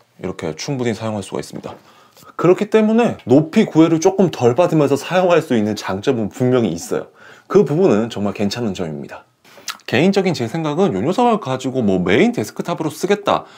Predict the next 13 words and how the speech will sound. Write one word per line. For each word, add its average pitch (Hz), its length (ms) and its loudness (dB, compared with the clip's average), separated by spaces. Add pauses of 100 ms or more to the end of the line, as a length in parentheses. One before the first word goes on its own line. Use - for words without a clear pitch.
(180)
그렇게 151 300 0
생각하면 151 800 -2
조금 - 460 -4
부족할 127 420 -2
것 95 100 -10
같아요. 82 400 -6 (380)
아무래도 98 560 0
이게 90 180 -2
좀 98 160 -4
꼬아-, 185 480 2
쪼아주는 208 500 4
맛이라든지 104 720 -2 (360)
고정력이 156 920 0